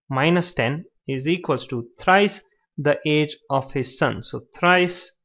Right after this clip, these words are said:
Y minus ten. Now let's see what else has been given. Ten years hence, father's age will be twice that of his son. So X plus ten is equals to twice the age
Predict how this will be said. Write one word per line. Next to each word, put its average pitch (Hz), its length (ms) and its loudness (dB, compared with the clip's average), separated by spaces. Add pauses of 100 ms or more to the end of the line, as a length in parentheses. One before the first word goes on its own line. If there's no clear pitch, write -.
(440)
Y 147 380 4
minus 127 500 -2
ten. 101 300 -4 (1300)
Now 175 320 6 (180)
let's 151 240 0
see 170 100 2
what 139 180 2
else 147 160 0
has 139 180 0
been 120 160 -4
given. 131 360 0 (520)
Ten 233 160 4
years 202 320 2 (180)
hence, 165 540 2 (240)
father's 165 500 4
age 160 380 0
will 147 180 -2
be 143 120 -4
twice 175 400 2
that 143 180 4
of 135 140 2
his - 180 -4
son. 120 240 -4 (100)
So 127 400 -8 (480)
X 202 360 0 (160)
plus 156 400 0 (120)
ten 143 360 4 (100)
is 135 300 -6
equals 165 400 -2
to 127 80 -12 (160)
twice 185 440 4 (380)
the 139 360 0
age 143 300 0